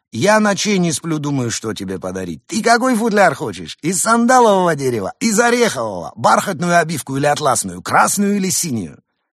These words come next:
Вероника — the Godness Girl. «Ваха, потише. Мне нужен футляр, а не гроб».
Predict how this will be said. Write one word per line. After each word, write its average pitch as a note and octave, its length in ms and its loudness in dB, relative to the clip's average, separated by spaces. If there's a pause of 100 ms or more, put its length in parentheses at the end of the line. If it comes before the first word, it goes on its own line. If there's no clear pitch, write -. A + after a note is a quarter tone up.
(420)
Вероника — C3+ 480 -4
the B2 140 -4
Godness F#2+ 480 -6
Girl. C#2+ 300 -12 (880)
«Ваха, F3+ 360 -4
потише. - 600 -10 (120)
Мне G#2+ 220 -6
нужен A#2+ 260 -4
футляр, G2 580 -6
а F#2+ 80 -8
не G#2+ 140 -6
гроб». B1+ 360 -14